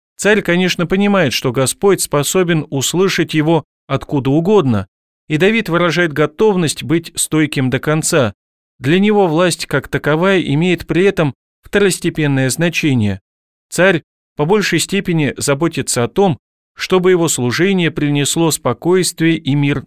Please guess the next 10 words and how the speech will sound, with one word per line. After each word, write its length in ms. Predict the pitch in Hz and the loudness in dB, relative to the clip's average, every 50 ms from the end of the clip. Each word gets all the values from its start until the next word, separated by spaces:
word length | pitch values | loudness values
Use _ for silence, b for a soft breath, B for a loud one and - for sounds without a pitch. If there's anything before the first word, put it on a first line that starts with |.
| _ | _
народу. 640 | - 123 123 127 143 160 165 139 110 101 95 90 - _ _ _ _ _ _ _ _ _ _ | -2 0 0 0 0 0 0 0 0 -2 -4 -6 -8 _ _ _ _ _ _ _ _ _ _
Давид, 380 | 143 143 139 165 202 226 220 - | -4 0 0 2 2 0 -2 -4
в 80 | - | -6
частности, 540 | - - 165 170 156 - 160 147 - - 147 | -4 0 0 0 0 0 -2 -4 -4 -6 -6
понимал, 580 | - - 131 127 127 131 143 151 147 113 - - | -4 -2 0 0 2 2 2 2 2 0 -2 -6
что 220 | - - - 120 110 | -10 -8 -4 -4 -4
собственными 720 | - - 170 180 165 - - 160 156 156 151 147 143 127 | -2 0 0 -2 -2 -2 -2 -2 0 0 0 0 0 -2
силами 460 | - - 196 214 208 185 170 156 156 | -2 -2 0 0 2 2 2 0 0
он, 260 | - 139 175 180 165 | 0 0 0 0 0
например, 500 | 156 135 - 143 139 139 165 185 175 | 0 -2 -2 -2 0 2 2 2 0